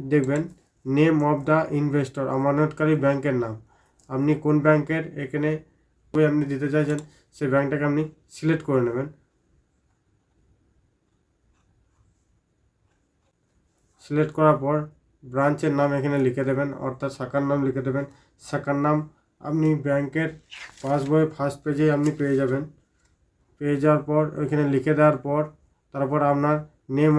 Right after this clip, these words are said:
of the branch, এই ব্রাঞ্চ কোডটা আপনি এখানে পেয়ে যাবেন, অর্থাৎ ব্যাংকের ফার্স্ট বই ফার্স্ট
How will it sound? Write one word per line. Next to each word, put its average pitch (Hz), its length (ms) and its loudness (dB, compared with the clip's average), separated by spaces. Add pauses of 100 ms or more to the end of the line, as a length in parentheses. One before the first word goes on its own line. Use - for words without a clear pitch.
of 147 120 2
the 151 140 2
branch, 135 280 0 (220)
এই 131 120 -10
ব্রাঞ্চ 139 240 0 (100)
কোডটা 156 340 0
আপনি 151 160 4 (100)
এখানে 147 300 0
পেয়ে 143 220 0
যাবেন, 135 220 -2 (500)
অর্থাৎ 151 280 -4 (400)
ব্যাংকের 139 360 0
ফার্স্ট 139 300 -2
বই 156 140 4 (580)
ফার্স্ট 139 240 0